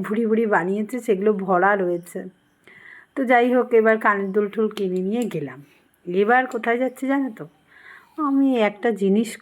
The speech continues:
করি বরাবরই, সেটা তোমাদের সাথে গোপন কথা শেয়ার করছি।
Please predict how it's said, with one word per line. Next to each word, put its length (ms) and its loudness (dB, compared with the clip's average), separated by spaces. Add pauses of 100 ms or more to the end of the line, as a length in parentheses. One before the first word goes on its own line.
করি 260 2 (180)
বরাবরই, 540 2
সেটা 320 -4
তোমাদের 340 -4
সাথে 200 -6
গোপন 400 -6
কথা 220 -6
শেয়ার 300 -8
করছি। 380 -14